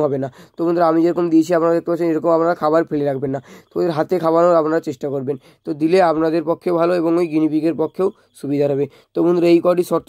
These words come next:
যদি আপনারা পালন করেন, তো তাহলে আপনাদের বাড়িতে আমি আশা করি যে একটি গিনিপিগ রাখা যাবে। তো এই শর্তগুলি আপনাদের খুব গুরুত্ব সহকারে পালন করতে হবে, তো তাহলেই আপনাদের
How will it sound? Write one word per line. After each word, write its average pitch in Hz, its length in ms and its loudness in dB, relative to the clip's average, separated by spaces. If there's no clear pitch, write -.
যদি 170 200 0
আপনারা 165 220 0
পালন 156 300 2
করেন, 147 180 -2
তো - 60 -10
তাহলে 170 320 2
আপনাদের 165 300 0
বাড়িতে 165 280 -2
আমি 160 100 2
আশা 175 200 -6
করি 160 220 2
যে 170 80 4
একটি 160 280 -6
গিনিপিগ 170 300 4
রাখা 147 200 -4
যাবে। 143 140 -2
তো - 120 -12
এই 175 100 2
শর্তগুলি 180 480 0
আপনাদের 160 300 0
খুব 185 80 0
গুরুত্ব 160 220 -4
সহকারে 175 380 0
পালন 151 220 2
করতে 156 180 -2
হবে, 139 120 -6
তো - 40 -14
তাহলেই 175 460 4
আপনাদের 165 280 0